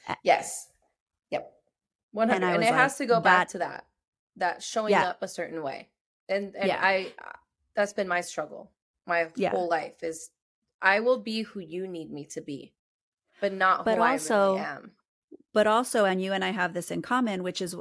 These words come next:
Speaker 1: and because I feel the same way, is you and I are the eldest daughter. And I think there was put, there was responsibilities put on us that we should,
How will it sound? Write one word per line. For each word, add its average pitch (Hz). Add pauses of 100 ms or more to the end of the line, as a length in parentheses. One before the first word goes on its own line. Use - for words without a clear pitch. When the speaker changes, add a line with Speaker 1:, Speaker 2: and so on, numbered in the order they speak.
Speaker 1:
and 185
because 196
I 180
feel 190
the 170
same 170
way, 214
is 185
you 196
and 226
I 175
are 175 (140)
the 185 (120)
eldest 170 (220)
daughter. 160 (880)
And 185
I 180
think 185
there 196
was 190
put, 196
there 185
was 180
responsibilities 185
put -
on 170
us 170 (880)
that 185
we 185
should, -